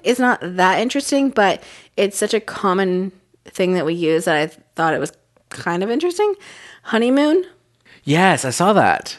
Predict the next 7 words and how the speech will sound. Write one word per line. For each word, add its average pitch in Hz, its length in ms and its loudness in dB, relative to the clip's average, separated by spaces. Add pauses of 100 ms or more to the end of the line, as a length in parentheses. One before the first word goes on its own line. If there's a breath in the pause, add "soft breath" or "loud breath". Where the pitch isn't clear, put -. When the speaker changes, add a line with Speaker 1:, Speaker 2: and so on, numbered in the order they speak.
Speaker 1:
Did 208 180 -6
you 208 80 0
read 190 220 0
the 170 320 0
origin? 226 440 0 (280)
Speaker 2:
About 113 800 2
how, 101 800 0